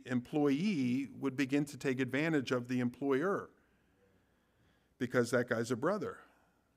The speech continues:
So things like this, "Well, the boss will understand if I don't get my work done because I was witnessing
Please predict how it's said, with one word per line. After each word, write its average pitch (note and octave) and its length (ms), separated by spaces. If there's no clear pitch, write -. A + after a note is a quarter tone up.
So - 180
things D#3 240
like D3 140
this, G#3 280
"Well, A3 180
the A3+ 100
boss A#3+ 320
will A3 160
understand D#3+ 640
if D#3 80
I D3+ 80
don't D3+ 240
get C#3 160
my B2+ 160
work D#3+ 320
done G#2+ 420
because D3 300
I E3+ 160
was E3 240
witnessing C#3+ 1040